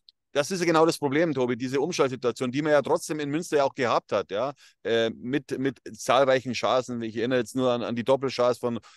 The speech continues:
von Zwarz und von, von, äh, von Schröter, beziehungsweise von Zwarz und Schröter, äh,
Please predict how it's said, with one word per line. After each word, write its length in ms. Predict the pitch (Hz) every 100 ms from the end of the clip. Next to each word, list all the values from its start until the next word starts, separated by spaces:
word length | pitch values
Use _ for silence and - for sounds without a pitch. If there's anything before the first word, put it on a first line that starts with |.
| _
von 160 | 120 120
Zwarz 560 | - 104 117 139 -
und 200 | 135 127
von, 240 | - 120 117
von, 280 | 113 117 113
äh, 400 | 104 104 98 -
von 200 | 123 117
Schröter, 460 | - 123 156 147
beziehungsweise 320 | 117 127 120
von 140 | 120 107
Zwarz 320 | 117 135 -
und 180 | 165 170
Schröter, 420 | - 143 151 151 - - _ -
äh, 320 | 127 123